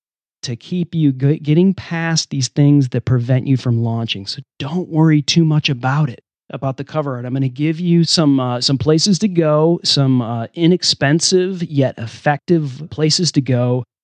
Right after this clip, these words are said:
to get really good cover art done. Okay, but just remember, when you're talking about cover art,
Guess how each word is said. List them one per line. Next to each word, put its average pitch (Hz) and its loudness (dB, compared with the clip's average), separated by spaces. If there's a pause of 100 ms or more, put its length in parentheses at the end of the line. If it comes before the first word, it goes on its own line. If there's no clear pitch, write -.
(200)
to 139 -4
get 131 0
really 160 2
good 131 0
cover 131 -4
art 110 -8
done. 101 -4 (520)
Okay, 123 -8
but 123 -8
just 190 0
remember, 190 2
when 123 0
you're 131 2
talking 160 0
about 180 -2
cover 151 -2
art, 95 -12